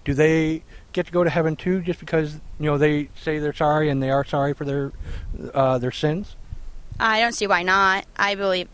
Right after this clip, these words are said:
Speaker 2: I don't know about Rome-, how Roman Catholics, all Roman Catholics feel, but I feel that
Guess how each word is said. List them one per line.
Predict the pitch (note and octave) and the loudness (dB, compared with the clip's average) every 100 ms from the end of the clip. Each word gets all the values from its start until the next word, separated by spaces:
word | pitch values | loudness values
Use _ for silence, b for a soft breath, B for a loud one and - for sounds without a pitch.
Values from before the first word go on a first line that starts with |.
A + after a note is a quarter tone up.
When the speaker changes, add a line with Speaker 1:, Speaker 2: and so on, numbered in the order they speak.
| - | -4
Speaker 2:
I | - G#3+ | 0 2
don't | G#3+ | 2
know | G3 | 2
about | F#3+ F#3+ | 2 0
Rome-, | G3+ F#3+ | 0 -2
how | G3 G3 | -2 0
Roman | G3 F#3+ | 0 -2
Catholics, | F#3+ G3 G3 F#3 - - B B B | -2 -4 -4 -6 -8 -10 B B B
all | A3+ A3+ A3 | 4 4 4
Roman | G#3+ | 0
Catholics | G#3 G3 - - | -2 -4 -4 -6
feel, | F#3+ F3+ | -4 0
but | F#3+ | 0
I | F#3+ F#3+ | 0 -2
feel | - F#3 F3+ | -2 -2 0
that | F3+ F3 | 0 -2